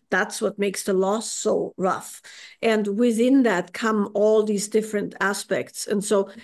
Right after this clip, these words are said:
if somebody is dealing with a partner who is, you know, bereaved or bereft or, you know, full of loss, it might be a good idea to also get a bit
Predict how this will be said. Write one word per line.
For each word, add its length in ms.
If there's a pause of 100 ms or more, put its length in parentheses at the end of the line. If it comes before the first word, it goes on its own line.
(160)
if 160
somebody 680
is 300
dealing 440
with 220
a 60
partner 420
who 300
is, 340 (540)
you 720
know, 260 (100)
bereaved 680
or 220
bereft 840
or, 340 (440)
you 120
know, 320
full 340
of 200
loss, 480 (400)
it 160
might 360
be 120
a 40
good 200
idea 340
to 180
also 320
get 220
a 60
bit 340